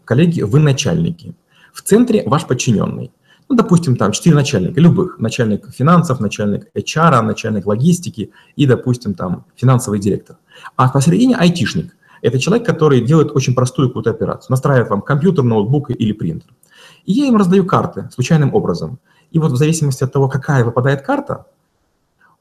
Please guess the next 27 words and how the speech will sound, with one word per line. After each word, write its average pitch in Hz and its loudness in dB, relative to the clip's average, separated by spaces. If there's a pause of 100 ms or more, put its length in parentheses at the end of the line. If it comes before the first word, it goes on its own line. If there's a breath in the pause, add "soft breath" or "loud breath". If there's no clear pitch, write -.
(100)
человек, 214 -2
стоящий 135 -2
в - -10
центре, 95 -6 (260 soft breath)
он 202 0
делает 151 4
в-, - -16
шаг - -4
либо 139 2
влево, 220 2
либо 147 2
вправо, 165 0
либо 123 0
вперёд, 165 -2
либо 127 -2
назад. 98 -2
Четыре 180 2
масти, 247 0
четыре 170 0
направления. 120 -2 (1120 soft breath)
И 160 2
вот 175 4
когда 156 2
они 156 2
карты 143 -2
берут, 165 0
они 170 4